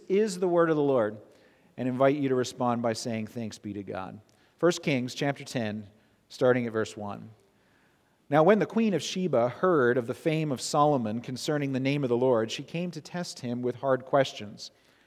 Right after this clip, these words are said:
She came to Jerusalem with a very great retinue, with camels bearing spices and very much gold and precious stones. And when she came to Solomon, she told him all that was on her mind.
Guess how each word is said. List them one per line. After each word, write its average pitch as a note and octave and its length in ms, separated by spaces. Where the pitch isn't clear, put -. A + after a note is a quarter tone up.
She - 140
came E3+ 220
to D3+ 40
Jerusalem C#3+ 680
with C3 120
a B2+ 80
very C#3 300
great C#3 320
retinue, B2+ 640
with A#2 160
camels C3+ 640
bearing B2+ 260
spices A#2+ 680
and A#2+ 120
very D3+ 200
much C#3 240
gold C3+ 260
and B2+ 100
precious C3+ 380
stones. A2+ 640
And B2 80
when C3+ 80
she F#3+ 100
came G#3+ 260
to F3 60
Solomon, D#3 540
she D#3+ 180
told A3+ 400
him C3 260
all G3+ 380
that G3 120
was E3+ 120
on D#3 160
her D3+ 80
mind. A2 480